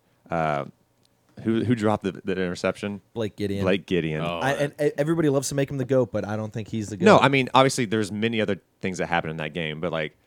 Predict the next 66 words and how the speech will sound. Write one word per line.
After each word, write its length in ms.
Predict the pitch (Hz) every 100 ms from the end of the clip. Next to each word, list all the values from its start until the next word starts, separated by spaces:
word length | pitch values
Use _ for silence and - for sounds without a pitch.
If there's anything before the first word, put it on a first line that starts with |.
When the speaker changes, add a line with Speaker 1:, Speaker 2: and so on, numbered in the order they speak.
| _ -
Speaker 1:
when, 140 | 98
when 200 | 104 98
that 200 | 98 107
happened 380 | 101 101 98 92
and, 120 | 87
like, 160 | 80 78
you 80 | 80
thought 240 | 92 87
it 80 | 85
was 140 | 80
over, 180 | 80 78
that 120 | 73
was 140 | 120 110
one 220 | 107 104
where, 100 | 95
like, 220 | 85 - - - 92 -
our 140 | 82 82
house 300 | 92 92 -
was 80 | 95
celebrating. 460 | 120 117 82 76 78
We 60 |
thought 180 | 85 85
it 40 |
was 120 | 85 82
over, 220 | 85 76
and 180 | 82 80
then 200 | 80 80
you 100 | 80
look 200 | 90 87
and 60 | 82
you're 80 |
like, 100 | 76
Speaker 2:
Oh, 80 | 101
Speaker 1:
"No, 60 | 90
Speaker 2:
yeah. 220 | 82 85
Speaker 1:
oh, 160 | 73 65 -
crap." 340 | 80 71 -
And 100 | 92
then 140 | 95 98
it, 140 | - _ _ -
you, 140 | 107 - _ _ _ _ _ _ -
eh, 60 | 127 120
like, 200 | 104 -
the 180 | 110 -
exact 380 | 104 101 110 -
opposite 460 | 87 - 107 107
of 300 | 95 87 - _ _ _ _ -
handing 300 | 107 104 101
it 100 | 101
to 80 |
Reggie 320 | 95 95 92 90
Bush 260 | 98 95
when 80 | 90
he's 120 | 90
on 100 | 90
the 60 | 85
sideline, 440 | 85 87 98 98
like, 140 | 82 - _ _
we 140 | 98 95
all 220 | 92 92
knew 140 | 92
it 20 | 90
was 140 | 85
going 200 | 90 90
to 60 | 85
Crabtree. 580 | 80 76 - 78 76